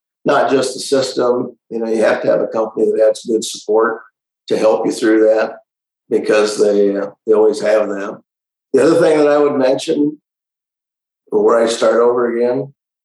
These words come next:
try to get along somebody that, that you trust, that can help you as a mentor. E-, you know, not even somebody in the business, but somebody who's been successful that you can run things by. It's always helpful if they've been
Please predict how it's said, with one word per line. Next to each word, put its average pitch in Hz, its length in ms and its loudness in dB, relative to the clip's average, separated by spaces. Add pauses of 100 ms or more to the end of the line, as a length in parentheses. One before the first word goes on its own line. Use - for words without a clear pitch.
(180)
try 135 220 0
to 147 80 2
get 135 160 2
along 135 300 2
somebody 123 580 0
that, 117 220 -2 (140)
that - 280 -4
you 101 120 -10
trust, - 680 -2 (640)
that 135 240 0
can 113 120 2
help 117 340 0
you 113 140 2
as 110 100 0
a 104 100 -2
mentor. 101 520 -8
E-, 160 260 4
you 135 100 2
know, 120 120 4
not 123 320 2
even 165 180 0
somebody 147 340 2
in 135 80 0
the 123 80 -6
business, - 540 -6
but - 120 -10
somebody 117 420 0
who's 107 220 -4
been 113 200 -4
successful - 840 -4 (440)
that - 160 -4
you 117 100 0
can 113 160 0
run 117 260 2
things 110 280 0
by. - 400 -2 (100)
It's 120 140 -6
always 135 180 2
helpful 139 400 0
if 117 60 -6
they've 120 140 -2
been 143 140 2